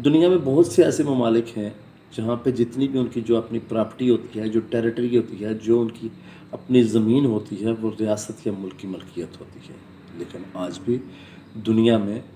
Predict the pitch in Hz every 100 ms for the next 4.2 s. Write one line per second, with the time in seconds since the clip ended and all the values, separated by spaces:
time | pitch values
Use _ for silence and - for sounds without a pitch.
0 | - - - 104 104 123 143 147 143 127
1 | 117 113 - - 113 - 123 107 110 104
2 | 104 98 98 92 98 101 101 - 107 -
3 | 101 87 101 123 - - - - - 107
4 | 104